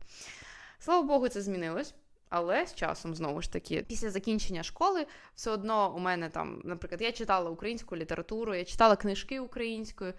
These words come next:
я дивилася фільми українською, е, я якби спілкувалась, наприклад, з родичами українською, тобто вона все одно була присутня в моєму житті, чи там слухала музику українську, там,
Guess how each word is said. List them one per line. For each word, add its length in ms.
я 100
дивилася 440
фільми 340
українською, 840
е, 680
я 640
якби 320
спілкувалась, 720
наприклад, 300
з 60
родичами 520
українською, 680
тобто 220
вона 160
все 160
одно 180
була 200
присутня 420
в 20
моєму 280
житті, 340
чи 140
там 220
слухала 380
музику 600
українську, 600
там, 300